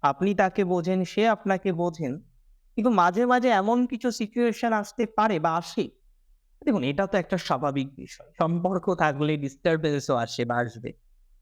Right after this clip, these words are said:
But, আহ, এটুকু আপনাদের আমি বলে রাখি, ক্ষেত্রে পজিটিভিটির মাত্রাটা কিন্তু বৃদ্ধিপ্রাপ্ত হতে চলেছে বা অনেক ক্ষেত্রেই বৃদ্ধিপ্রাপ্ত হবে। আর নতুন রিলেশনশিপের কথা যারা জিজ্ঞাসা করছিলেন,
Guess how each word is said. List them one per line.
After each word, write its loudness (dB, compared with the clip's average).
But, 2
আহ, 0
এটুকু 0
আপনাদের 2
আমি 2
বলে -2
রাখি, -6
ক্ষেত্রে -2
পজিটিভিটির 0
মাত্রাটা 0
কিন্তু -8
বৃদ্ধিপ্রাপ্ত 2
হতে 0
চলেছে -2
বা 2
অনেক -2
ক্ষেত্রেই 0
বৃদ্ধিপ্রাপ্ত -2
হবে। -4
আর 0
নতুন 0
রিলেশনশিপের 0
কথা 0
যারা 2
জিজ্ঞাসা -4
করছিলেন, -6